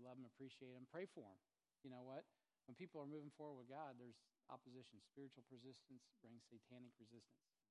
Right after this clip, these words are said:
So, uh, man, for all of us, keep going forward, right? Be encouraged and be fill, full of the Word of God. Uh, have a love for other people, and God will fill your cup with joy.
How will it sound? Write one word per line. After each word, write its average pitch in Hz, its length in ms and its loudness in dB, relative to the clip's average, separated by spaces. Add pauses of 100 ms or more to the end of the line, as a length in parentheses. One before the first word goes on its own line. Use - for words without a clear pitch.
(100)
So, 113 240 0 (460)
uh, 110 160 2
man, 123 340 2
for - 80 6
all 165 220 12
of 113 100 4
us, - 220 -8 (240)
keep 160 140 0
going 165 260 6
forward, 131 320 2 (240)
right? 123 240 -4
Be 143 140 0
encouraged 139 640 -2
and 117 80 -8
be 127 180 -4
fill, 139 180 -2 (120)
full 147 160 2
of 143 40 0
the 131 60 0
Word 147 220 2
of 143 80 0
God. 156 280 4 (520)
Uh, 113 100 -2
have 127 160 -2
a 120 60 -4
love 135 240 0
for 143 120 0
other 135 160 0
people, 139 380 -4
and 123 100 -4
God 127 160 -2
will 113 200 -6
fill 131 100 -4
your 120 120 -4
cup 131 220 -6
with 107 140 -8
joy. 117 220 -4